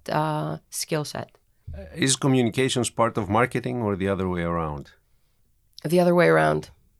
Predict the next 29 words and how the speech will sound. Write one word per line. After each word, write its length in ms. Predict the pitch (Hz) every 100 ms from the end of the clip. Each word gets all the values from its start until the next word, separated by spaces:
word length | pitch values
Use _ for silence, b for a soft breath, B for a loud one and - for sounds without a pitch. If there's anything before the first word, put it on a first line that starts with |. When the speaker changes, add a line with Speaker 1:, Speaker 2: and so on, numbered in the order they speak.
| _ _ _ _ _ _ _
Speaker 1:
I 140 | 151 147
think. 320 | - 143 - _ _ _ _
The 80 | -
way 220 | 180 190
at, 100 | 185
w-, 160 | 170 175
at 80 | 170
least 300 | 170 175 170
we're 100 | 175
s-, 160 | - -
we're 320 | 165 156 170
set 260 | 165 - 151
up, 300 | 156 156 - -
the 100 | 165
communication 520 | - 165 175 165 160
is 80 | 151
the 100 | 151
big 240 | 170 185
thing, 260 | - 185 175
and 140 | 165
marketing 440 | 160 156 156 151
is 100 | 151
part 280 | - - 147
of 120 | 139
that. 320 | 139 139 - - _ _ _ _ -
Speaker 2:
As 200 | 117 110
you 200 | 123 110
certainly 540 | - 110 98 101 85
know, 500 | 87 87 76 73 85